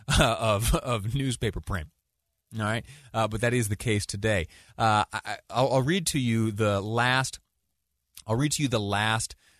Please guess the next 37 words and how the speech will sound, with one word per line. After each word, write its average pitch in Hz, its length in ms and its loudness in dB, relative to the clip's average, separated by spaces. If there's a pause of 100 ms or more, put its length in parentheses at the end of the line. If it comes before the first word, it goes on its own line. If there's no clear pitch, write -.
(120)
uh, 95 340 -2
paragraph 98 760 0
of 101 280 -2
this 98 280 -2 (220)
editorial 104 640 0
from 147 300 0
the 135 80 2
New 120 80 0
York 110 180 0
Times 107 340 -4
on 131 220 2
its 127 140 -2
decision 110 420 -2
to 98 80 -6
publish, 107 500 -4 (280)
uh, 95 200 2
these 95 360 2 (180)
findings. 95 500 -2
It 104 140 -4
says, 113 400 2 (220)
uh, 113 180 0
quote, 135 300 0
"Some 233 500 0
will 180 180 2
raise 165 260 2
questions 117 580 0
about 117 320 0
publishing 160 540 0
the 127 100 -2
president's 123 480 0
personal 160 480 -4
tax 160 340 -2
information, 92 720 -4
but 156 340 2 (640)
the 131 100 -4
Supreme 185 440 0
Court 117 320 0